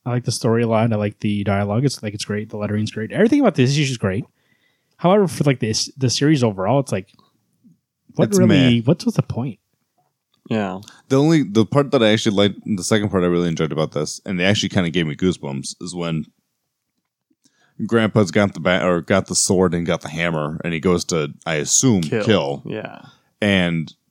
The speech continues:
Speaker 2: the son can't stop him, daughter-in-law can't stop him, but the one word that stops him from doing anything was grandpa.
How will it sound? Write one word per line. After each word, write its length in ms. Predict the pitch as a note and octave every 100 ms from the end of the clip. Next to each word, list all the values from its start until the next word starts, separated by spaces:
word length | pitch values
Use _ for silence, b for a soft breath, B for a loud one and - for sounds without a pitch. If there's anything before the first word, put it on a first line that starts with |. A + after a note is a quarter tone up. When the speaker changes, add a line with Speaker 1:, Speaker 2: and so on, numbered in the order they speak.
| _ _ _ _ _
Speaker 2:
the 160 | - F#2+
son 300 | - A#2 A#2+
can't 260 | A#2 A#2 -
stop 340 | - G#2 G2+
him, 420 | G#2+ G2 F#2+ F#2 G2
daughter-in-law 460 | F#2+ G2 G2 F#2
can't 240 | F2+ F#2+ F2
stop 300 | F#2+ F2 F2+
him, 200 | F#2 E2
but 120 | F2+
the 80 | F#2+
one 240 | E2+ G2 G2
word 220 | G#2 F2+
that 200 | F2+ -
stops 380 | - F2+ F#2 -
him 80 |
from 180 | F2+ F2+
doing 220 | F2 E2+
anything 420 | F2 F#2+ - F#2+ F2+
was 340 | E2+ D#2+ -
grandpa. 540 | - D2+ D2+ G1+ -